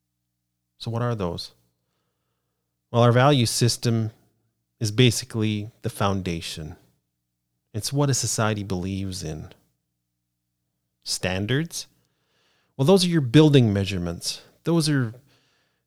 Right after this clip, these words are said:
you know, we even have, like, a standard association. So things are built to a certain standard. Think of a society. What, what are the standards we're building for?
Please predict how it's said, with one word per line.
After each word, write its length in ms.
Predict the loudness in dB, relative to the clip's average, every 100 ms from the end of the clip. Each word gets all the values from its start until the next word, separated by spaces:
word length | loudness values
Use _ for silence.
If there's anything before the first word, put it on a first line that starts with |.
| -4
you 80 |
know, 160 | 0 2
we 160 | 2 0
even 200 | 0 0
have, 280 | 2 2
like, 180 | 0 -2
a 220 | -4 -6 -10
standard 640 | -8 -6 -2 0 0 0
association. 880 | -2 -2 -4 -4 -4 -4 -6 -8 -12 -14
So 340 | -10 -10 -10 -12
things 360 | -6 -4 -2
are 80 | -4
built 260 | -4 -4 -6
to 140 | -8
a 60 | -6
certain 400 | -6 -8 -8 -12
standard. 840 | -8 -6 -6 -6 -6 -6 -8 -12 -14 _ _ _
Think 140 | -8 -6
of 120 | -4
a 40 |
society. 640 | -4 -4 -2 0 0 -4
What, 180 | -6 -8 -10 _
what 140 | -12
are 40 | -6
the 80 | -4
standards 840 | -4 -2 0 0 -2 -4 -8 -12 -16 _ _ -12
we're 120 | -8
building 440 | -4 -4 -4 -8
for? 400 | -10 -14 -14 -16